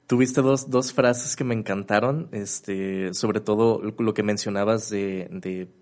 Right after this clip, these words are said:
alejarte un poco del feminismo en la cuestión activista por autocuidado. Creo que eso es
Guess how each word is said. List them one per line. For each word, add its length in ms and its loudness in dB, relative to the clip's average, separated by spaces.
alejarte 480 0
un 80 -2
poco 240 -2
del 100 2
feminismo 880 -4
en 260 -2
la 100 -2
cuestión 260 -6
activista 580 -4
por 140 0
autocuidado. 720 -2
Creo 180 -8
que 100 -6
eso 220 -2
es 260 0